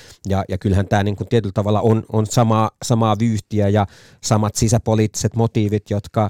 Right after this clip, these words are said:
mm, aikaisemmin on olleet laki- ja oikeuspuolueen hallinnolla siitä, että, ää, E U:ta käytetään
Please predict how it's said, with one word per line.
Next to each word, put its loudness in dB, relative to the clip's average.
mm, -8
aikaisemmin 0
on -2
olleet -6
laki- -4
ja 0
oikeuspuolueen -4
hallinnolla -4
siitä, -6
että, -6
ää, -8
E 4
U:ta 0
käytetään -2